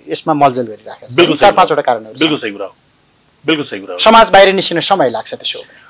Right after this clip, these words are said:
Speaker 2: बिल्कुल सही हो। एजुकेट बाहेक केही पनि गर्न सक्दैनौँ अहिले
Speaker 1: हुँ।
Speaker 2: हामीहरू।
Speaker 1: हुन्छ, समय र संवादको लागि धन्यवाद।
Speaker 2: हस्, धन्यवाद।
Speaker 1: हेमन्त मल्ल ठकुरी नेपाल प्रहरीमा लामो समयसम्म अपराध अनुसन्धानका मामिलामा विज्ञता हासिल गर्नुभएका पूर्व डिआइजी, समग्रतामा नेपाली समाज किन हिंसक बनिराखेको छ?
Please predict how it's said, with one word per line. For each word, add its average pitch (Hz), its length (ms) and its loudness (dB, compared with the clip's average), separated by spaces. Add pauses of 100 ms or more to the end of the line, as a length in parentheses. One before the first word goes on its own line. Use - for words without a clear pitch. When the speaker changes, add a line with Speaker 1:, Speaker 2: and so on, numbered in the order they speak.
Speaker 2:
बिल्कुल 151 180 0
सही 107 180 -2
हो। 98 100 -16 (580)
एजुकेट 156 320 2
बाहेक 131 180 0
केही 143 140 -4
पनि 127 100 -6
गर्न 107 140 -6
सक्दैनौँ 104 320 -14
अहिले 113 120 -10
Speaker 1:
हुँ। - 80 -16
Speaker 2:
हामीहरू। - 240 -20 (1400)
Speaker 1:
हुन्छ, 156 180 -2 (180)
समय 143 260 -2
र - 40 -2
संवादको 123 440 -2
लागि 110 120 -8
धन्यवाद। - 560 -10
Speaker 2:
हस्, - 220 -2
धन्यवाद। 92 260 -14 (1400)
Speaker 1:
हेमन्त 208 320 2
मल्ल 196 280 6
ठकुरी 196 680 -2
नेपाल 185 340 2
प्रहरीमा 175 480 0
लामो 190 280 4
समयसम्म 233 500 0
अपराध 202 280 4
अनुसन्धानका 170 720 0
मामिलामा 156 520 2
विज्ञता 151 440 -2
हासिल 131 260 -2
गर्नुभएका 139 540 0
पूर्व 131 280 -6
डिआइजी, 127 440 -4
समग्रतामा 262 840 2
नेपाली 226 320 2
समाज 220 340 2
किन 185 120 -4
हिंसक 139 380 -4
बनिराखेको 120 560 -10
छ? - 120 -2